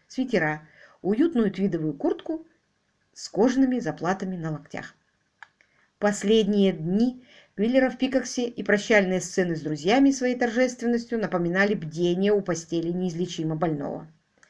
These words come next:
Вечером перед самым отъездом Полли была грустна. Ее ничто не могло утешить. Она даже не цитировала Шекспира, хотя Квиллер упомянул к случаю, что они с такой святой печалью расстаются. "Обещай,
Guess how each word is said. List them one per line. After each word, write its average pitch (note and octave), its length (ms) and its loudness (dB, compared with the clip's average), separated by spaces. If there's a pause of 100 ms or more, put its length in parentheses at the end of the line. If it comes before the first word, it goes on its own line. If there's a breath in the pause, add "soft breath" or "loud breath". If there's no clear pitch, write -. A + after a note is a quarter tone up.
(460 soft breath)
Вечером E4+ 520 8
перед D4 200 4
самым A#3 280 6
отъездом F#3+ 580 -2 (180)
Полли C#4 320 6
была A#3+ 220 4
грустна. A3+ 580 -4 (280)
Ее A#3 180 4
ничто C#4 300 6
не D#4 100 6
могло A#3 300 4
утешить. E3 480 -4 (280 soft breath)
Она G3 240 4
даже G#3+ 220 4
не A3+ 160 4
цитировала A#3+ 560 2
Шекспира, A#3+ 640 -2 (240 soft breath)
хотя D#3 200 -4
Квиллер G#3 380 0
упомянул C#4+ 480 2
к - 60 -12
случаю, A#3 480 -6
что - 160 -4
они F3 180 -2
с E3 100 -14
такой D#3+ 340 -4
святой D3 460 -6
печалью A#3+ 600 0
расстаются. - 680 -10 (1600 soft breath)
"Обещай, C#4 680 2